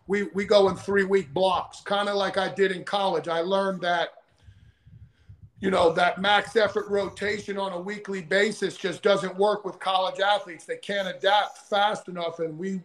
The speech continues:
so we went from a one week, this was in the early two thousands. So we went from a one week to a two week to a three week, and found that the three week worked the best, because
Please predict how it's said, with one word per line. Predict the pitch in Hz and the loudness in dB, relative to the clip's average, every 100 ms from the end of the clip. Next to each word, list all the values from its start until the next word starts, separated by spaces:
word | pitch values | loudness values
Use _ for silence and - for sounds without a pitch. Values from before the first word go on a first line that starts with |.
| - | -4
so | 175 | 0
we | 180 226 | 4 6
went | 226 214 | 6 4
from | 190 165 | 0 -2
a | |
one | 156 180 214 214 | -2 2 0 0
week, | 220 220 | -4 -6
this | 233 196 | -6 -6
was | 247 | -4
in | 190 | -4
the | 185 | -6
early | 170 202 190 | -4 -4 -4
two | - 185 | -6 -12
thousands. | - 208 220 - - _ _ _ _ _ | -4 -2 -2 -4 -10 _ _ _ _ _
So | - 175 | -4 -2
we | 202 | 0
went | 240 226 - | 4 4 4
from | 196 | 2
a | 160 | 2
one | 185 202 202 | 2 2 0
week | 208 202 | -4 -2
to | 190 | -4
a | |
two | 180 - 214 | -4 -6 -2
week | 208 202 | -2 -2
to | 190 170 | -2 -2
a | |
three | 165 196 233 | -2 0 2
week, | 202 - | 0 -2
and | 170 | -6
found | - 214 208 190 | 2 2 4 4
that | 190 175 - _ _ _ _ - | 4 4 0 _ _ _ _ -4
the | 160 | -4
three | - 233 247 | 2 6 6
week | 220 208 202 | 6 0 4
worked | 196 190 - | 4 4 0
the | 156 | -2
best, | 240 226 190 - | 4 4 4 -2
because | 185 - 190 180 160 | -12 -8 -6 -4 -6